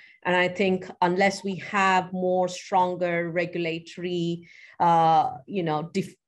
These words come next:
definitions, um, as far as the use cases are concerned, um, I don't think we would get to that place where, where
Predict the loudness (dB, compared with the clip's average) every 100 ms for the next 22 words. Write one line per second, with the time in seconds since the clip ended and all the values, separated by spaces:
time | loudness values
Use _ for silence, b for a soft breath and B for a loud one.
0 | 0 0 0 0 -2 -2 -8 -6 -10 -4
1 | 2 4 4 2 0 -6 -8 -4 -4 -2
2 | 0 0 -2 -6 -2 -4 -2 -2 -2 -2
3 | -2 -2 -4 -4 -2 2 2 2 -4 -10
4 | b b b 0 2 2 0 -4 -10 _
5 | _ _ _ _ -6 -4 -4 2 4 4
6 | 2 0 0 0 0 0 2 0 0 0
7 | 0 0 -4 -4 -4 -2 0 2 0 -2
8 | 0 0 -2